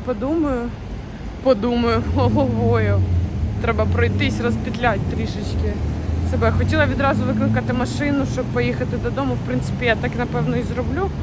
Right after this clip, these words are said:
але це не точно. Йдемо. Ой, сонечко сяє, так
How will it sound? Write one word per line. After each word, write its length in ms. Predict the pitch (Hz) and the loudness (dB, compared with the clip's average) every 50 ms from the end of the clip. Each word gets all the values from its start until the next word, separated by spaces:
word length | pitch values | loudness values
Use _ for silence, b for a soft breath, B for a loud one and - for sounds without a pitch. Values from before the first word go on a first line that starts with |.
| - - - - - | -6 -6 -6 -6 -2
але 260 | 220 226 240 269 294 | -2 0 0 0 -2
це 160 | 269 - 269 | -2 -2 -2
не 120 | 262 247 247 | -2 -2 -2
точно. 420 | - - 190 180 175 - - - - 175 180 - - - - - - - - - - - - - - - - - - | -2 -2 -4 -4 -4 -4 -4 -4 -4 -4 -4 -4 -6 -6 -6 -6 -4 -4 -4 -4 -4 -4 -4 -4 -4 -4 -4 -4 -4
Йдемо. 500 | 226 202 190 262 254 247 240 220 208 190 190 - - - - - - - - - - - - - - - - - - - - - | -2 2 2 2 2 2 0 0 0 -2 -4 -4 -6 -8 -8 -6 -6 -6 -6 -6 -6 -6 -6 -6 -6 -6 -6 -6 -6 -6 -4 0
Ой, 400 | 220 233 254 269 277 277 254 269 | 2 4 4 4 4 4 2 0
сонечко 460 | - - 240 233 240 254 302 - - - - 330 320 - - - | -2 -2 -2 -2 -2 -2 -2 -4 -4 -6 -6 -6 -8 -8 -8 -8
сяє, 360 | 320 320 330 359 381 392 370 - | -6 -6 -6 -6 -6 -6 -6 -6
так 120 | - 330 | -8 -8